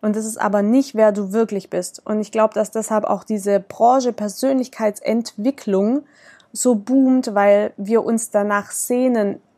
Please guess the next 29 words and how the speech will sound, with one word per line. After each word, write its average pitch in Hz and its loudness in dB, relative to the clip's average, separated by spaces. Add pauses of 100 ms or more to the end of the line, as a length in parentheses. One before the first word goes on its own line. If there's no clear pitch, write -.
mehr 220 2
zu - -8
uns 226 -2
zu 202 -12
kommen 185 -8
und 185 -6
mehr 202 0
zur - -10
Ruhe 208 2
zu - -10
kommen 180 -2
und 180 -4
zu 190 -14
schauen, 196 2 (760)
wer 214 2
sind 247 -4
wir 214 -2
wirklich, 214 -6
was 214 -2
wollen 214 2
wir, 208 0
was 208 -2
wollen 208 0
wir 202 0
auch 202 -2
hinterlassen 214 -2
in 202 -4
der 185 0
Welt. 202 2